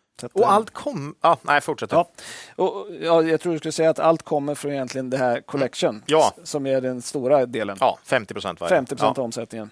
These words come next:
Speaker 1: Och det här områ-, området som man förknippar med Tomra. Det är
Speaker 2: Mm.
Speaker 1: där man ser som konsument mest. Eh, och det
Speaker 2: Pantmaskinen, eller?
Speaker 1: Pantmaskinen.
Speaker 2: Ja.
Speaker 1: Insamling av flaskor och burkar för återvinning.
Speaker 2: Mm.
Speaker 1: Och här har man sjuttio procents marknadsandel.
Speaker 2: Mm.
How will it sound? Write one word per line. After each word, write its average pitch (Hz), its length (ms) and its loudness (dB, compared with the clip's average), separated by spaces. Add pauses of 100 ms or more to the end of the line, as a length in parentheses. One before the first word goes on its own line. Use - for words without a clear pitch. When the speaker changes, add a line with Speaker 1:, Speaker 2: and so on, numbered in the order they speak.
(120)
Speaker 1:
Och 147 140 0
det 151 100 8
här 147 120 6
områ-, 135 380 2
området 127 300 -2
som 127 80 -10
man 117 120 -6
förknippar 120 400 -10
med 117 100 -8
Tomra. 110 260 -8 (100)
Det - 80 -10
är 131 40 -2
Speaker 2:
Mm. 127 60 0
Speaker 1:
där 127 80 4
man 120 120 -4
ser 113 220 -6
som 117 160 -12
konsument 120 680 -8
mest. - 340 -12 (560)
Eh, 139 60 -4
och 151 240 4
det 104 80 0
Speaker 2:
Pantmaskinen, 110 840 -4
eller? 85 100 -6 (100)
Speaker 1:
Pantmaskinen. 110 500 -6
Speaker 2:
Ja. 87 160 -2 (340)
Speaker 1:
Insamling 143 640 -2
av 131 60 -2
flaskor 147 640 -4
och 143 260 -10
burkar 143 320 -6
för 151 100 -6
återvinning. 131 420 -8 (180)
Speaker 2:
Mm. 175 160 -10 (400)
Speaker 1:
Och 131 100 -2
här 175 180 4
har 151 60 2
man 147 160 -4
sjuttio - 580 -6
procents 131 260 -4
marknadsandel. 123 460 -10 (280)
Speaker 2:
Mm. 107 320 -14